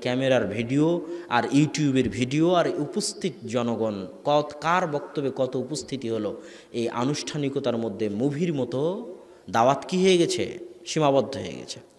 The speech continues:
আর মুভিতে যেমন নায়ক নায়িকারা অভিনয় করে, বক্তাও তেমন এখানে এসে অভিনয় করে চলে যায়,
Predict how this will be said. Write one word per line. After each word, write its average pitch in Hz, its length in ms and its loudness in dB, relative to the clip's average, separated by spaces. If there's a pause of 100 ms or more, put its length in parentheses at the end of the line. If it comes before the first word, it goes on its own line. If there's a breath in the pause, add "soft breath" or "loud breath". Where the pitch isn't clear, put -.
(420 loud breath)
আর 113 140 6
মুভিতে 202 360 8
যেমন 196 240 6
নায়ক 175 360 4
নায়িকারা 170 320 6
অভিনয় 151 380 2
করে, 127 200 2
বক্তাও 139 400 2
তেমন 135 260 -2
এখানে 123 280 -4
এসে 120 160 -4
অভিনয় 120 340 -2
করে 113 180 -2
চলে 113 260 -4
যায়, 101 180 -2